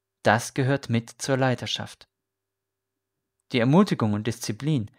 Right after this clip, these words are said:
die von einem Vater kommen, sind unschätzbar.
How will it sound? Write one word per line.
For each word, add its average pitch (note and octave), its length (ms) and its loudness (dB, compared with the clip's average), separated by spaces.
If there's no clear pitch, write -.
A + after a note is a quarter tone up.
die A#2+ 80 -6
von - 140 -4
einem A2 200 2
Vater D3+ 360 -2
kommen, G#2+ 360 -8
sind - 280 -4
unschätzbar. D3+ 920 -2